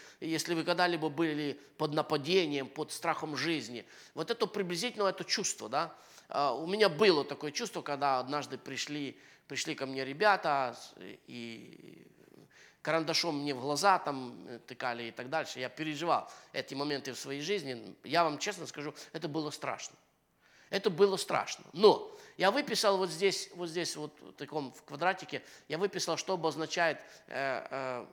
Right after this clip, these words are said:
обетование девяностого псалма. Обетование девяностого псалма, э, об-, означает, что мы имеем право просить у Господа, чтобы Он удалил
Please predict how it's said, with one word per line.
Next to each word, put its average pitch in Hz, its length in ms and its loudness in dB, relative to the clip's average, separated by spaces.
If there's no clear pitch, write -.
обетование 160 560 -2
девяностого 151 440 -6
псалма. 127 400 -6
Обетование 185 560 2
девяностого 175 520 -4
псалма, 185 640 0
э, 143 260 -4
об-, 139 220 -4
означает, 156 680 0
что - 200 -8
мы 175 200 0
имеем 165 340 -2
право 156 560 0
просить 147 560 -6
у 143 140 -4
Господа, 135 520 -4
чтобы 156 400 -4
Он 160 260 0
удалил 156 640 -4